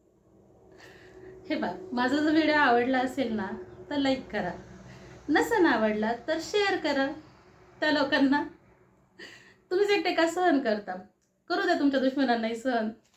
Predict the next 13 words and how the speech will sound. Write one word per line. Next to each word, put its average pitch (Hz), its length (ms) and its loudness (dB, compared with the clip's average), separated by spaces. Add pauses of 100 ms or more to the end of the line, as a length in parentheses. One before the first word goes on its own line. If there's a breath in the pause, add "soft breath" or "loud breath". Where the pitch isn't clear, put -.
(140)
त्यांना 277 220 4
माझा 254 220 0
व्हिडिओ 220 240 0
पाठवा. 226 340 -8 (1080)
आता 254 160 -4
हे 277 100 2
पहा, 202 140 -2
या 247 200 2
ठिकाणी 311 260 2
खूप 320 180 0
लोक 277 120 2
घाबरले 254 520 0
असतील. 214 520 -6